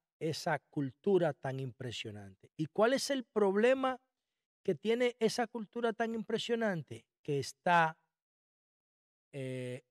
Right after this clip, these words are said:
en medio o atravesada o dividida por una, eh, cantidad de placas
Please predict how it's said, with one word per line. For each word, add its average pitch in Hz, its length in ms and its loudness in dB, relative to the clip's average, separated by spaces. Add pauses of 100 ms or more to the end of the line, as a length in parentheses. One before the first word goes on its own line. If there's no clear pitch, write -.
en 143 360 -2
medio 160 560 2 (360)
o 127 180 -4
atravesada 135 1040 4 (140)
o 139 120 2
dividida 175 800 2 (560)
por 135 180 -4
una, 170 640 -2 (340)
eh, 143 100 -10
cantidad 143 800 -4 (540)
de 131 200 -8
placas 170 720 0